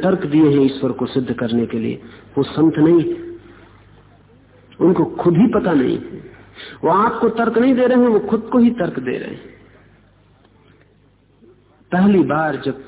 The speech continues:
पाश्चात्य भाषाओं में उपनिषदों का अनुवाद हुआ, तो वहां के विचारक भरोसा न कर सके कि इस तरह की किताबें, किस तरह की किताबें हैं ये, क्योंकि इनमें कोई तर्क नहीं। ईश्वर है,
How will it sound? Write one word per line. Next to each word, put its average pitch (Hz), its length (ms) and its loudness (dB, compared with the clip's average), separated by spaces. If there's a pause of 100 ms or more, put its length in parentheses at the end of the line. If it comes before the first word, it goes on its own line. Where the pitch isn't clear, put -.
पाश्चात्य 151 560 -6
भाषाओं 135 440 -4
में 139 100 0
उपनिषदों 135 600 -4
का 127 120 -8
अनुवाद 135 360 -4
हुआ, 120 220 -8 (560)
तो 123 60 -8
वहां 135 220 -6
के 120 140 -4
विचारक 117 560 -8 (260)
भरोसा 147 320 -4
न 208 100 -2
कर 202 120 -8
सके 165 320 -4
कि - 120 -10
इस - 140 -2 (140)
तरह 160 180 -2
की 160 160 -10
किताबें, 151 400 -6 (340)
किस - 220 -6
तरह 185 180 0
की 202 120 -6
किताबें 196 400 0
हैं 208 120 0
ये, - 160 -6 (580)
क्योंकि 180 240 4
इनमें 180 220 4
कोई 175 160 2
तर्क 170 320 -4
नहीं। 156 240 -2 (1120)
ईश्वर 190 420 2
है, 180 320 -2